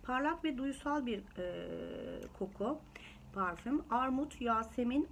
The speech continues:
amberin birleşimi, aynı zamanda kehribar da içeriyor notalarında. E, bu da yine çok belirgin bir parfüm. Yani şöyle söyleyeyim. Bunu da böyle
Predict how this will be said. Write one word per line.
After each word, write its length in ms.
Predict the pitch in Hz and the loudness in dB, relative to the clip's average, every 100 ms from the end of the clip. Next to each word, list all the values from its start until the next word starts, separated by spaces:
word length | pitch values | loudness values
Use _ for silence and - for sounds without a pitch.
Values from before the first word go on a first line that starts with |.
| - | 2
amberin 540 | 220 226 233 262 277 | 2 4 4 6 6
birleşimi, 520 | 233 196 190 - 226 | 4 2 0 0 2
aynı 200 | 247 240 | 2 2
zamanda 420 | 226 202 190 302 | 0 0 0 -2
kehribar 520 | 302 262 240 240 240 233 | -2 -2 0 0 0 0
da 60 | |
içeriyor 500 | 202 - 170 170 170 | -4 -4 -6 -4 -6
notalarında. 800 | 170 165 - 170 165 165 165 226 - - - - - - - - | -6 -8 -8 -6 -4 -4 -2 -2 -2 -14 -18 -16 -14 -14 -14 -4
E, 200 | 196 190 | 0 2
bu 100 | 294 | 4
da 60 | 381 | 6
yine 260 | 339 311 | 8 8
çok 280 | 370 - 330 | 4 0 0
belirgin 440 | 277 269 285 302 302 | 2 4 6 6 6
bir 100 | 277 | 4
parfüm. 520 | 226 190 - 247 269 | 4 4 2 -2 0
Yani 420 | 247 226 233 240 | 2 2 4 2
şöyle 360 | - - 262 262 | -2 -2 0 0
söyleyeyim. 420 | 247 202 190 294 - - - - - - - - - - - | 0 0 0 0 -4 -16 -18 -16 -16 -18 -18 -18 -18 -18 -2
Bunu 180 | 262 302 | 4 6
da 140 | 330 240 | 6 4
böyle 340 | 254 285 311 | 4 4 2